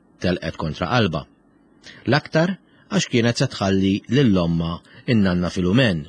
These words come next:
waraja. Missieri ukoll kien imdejja illi kellha ssiefer, u mill-ftit kliem illi qbadt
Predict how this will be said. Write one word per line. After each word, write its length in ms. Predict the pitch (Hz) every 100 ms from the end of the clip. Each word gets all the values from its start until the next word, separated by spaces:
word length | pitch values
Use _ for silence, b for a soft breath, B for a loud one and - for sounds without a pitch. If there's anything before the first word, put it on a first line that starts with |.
| -
waraja. 400 | 82 98 107 76 - _ _ _ _ _ _ _ _ _ b b b b b b b _ _ _ _ _ _ _ -
Missieri 500 | 208 - 190 101 80 - _ _ _ -
ukoll 300 | 151 208 165
kien 160 | 127 110
imdejja 460 | 101 104 98 98
illi 160 | 95 90
kellha 260 | 92 87 82
ssiefer, 480 | - 85 73 135 151 - _ _ _ _ _ B B -
u 80 | 127
mill-ftit 380 | 127 - 175 -
kliem 320 | 151 147 131
illi 180 | 120 123
qbadt 480 | 127 120 - -